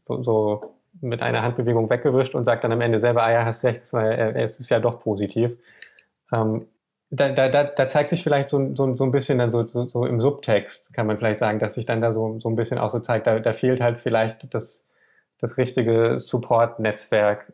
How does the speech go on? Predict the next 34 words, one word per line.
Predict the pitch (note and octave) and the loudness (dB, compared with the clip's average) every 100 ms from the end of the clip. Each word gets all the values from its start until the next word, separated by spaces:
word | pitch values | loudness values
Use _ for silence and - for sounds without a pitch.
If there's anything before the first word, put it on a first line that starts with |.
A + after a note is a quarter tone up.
| - | -4
Ähm, | A2+ G#2+ G#2+ G#2+ G#2+ _ _ _ - _ _ _ _ _ _ _ _ | 0 0 0 -2 -6 _ _ _ -20 _ _ _ _ _ _ _ _
ja, | - A2+ A2+ A#2 | -4 0 2 2
das, | A#2 A#2 A#2+ - - | 0 -2 -4 -6 -12
aber | - A#2+ A#2+ | -2 2 4
so | B2 | 4
richtig | C#3+ E3 - | 2 0 0
geht | C#3+ | 0
es | C3+ | 2
halt | C3 B2 | 0 2
trotzdem | C3 - C3 | -2 0 2
nicht | B2 B2+ | 2 2
auf, | A2+ A#2+ | 2 2
finde | - G#2+ G#2 | 0 0 0
ich, | - - G2+ E3 D3+ _ | -4 -10 -10 -10 -14 _
diese | C3 A#2 | 0 2
Sachen | A#2+ B2+ | 2 0
einfach | B2 A#2+ A#2+ | -2 -2 -2
für | B2+ | 0
sich | B2 C3 | -2 -4
sprechen | C3 A#2+ B2+ | -2 -2 -2
zu | B2 | -2
lassen, | A#2 A#2+ | -2 0
weil | A#2 | 2
man | A2 | 2
muss | A2 A#2+ | 0 0
sie | B2 | 0
halt, | A2 | 0
glaub | A2+ A2 A2 | 2 2 2
ich, | |
im | B2+ | -6
Kontext | A#2+ A#2+ A2+ A#2 - | -2 -2 0 -2 -2
dieser, | A#2 G#2+ G#2+ G#2 | -2 2 2 2
dieser | A2+ A2 A2 | -2 0 0
Erkrankung | G#2+ - A2+ A#2 G#2+ F#2+ | 0 -2 -2 0 -2 -4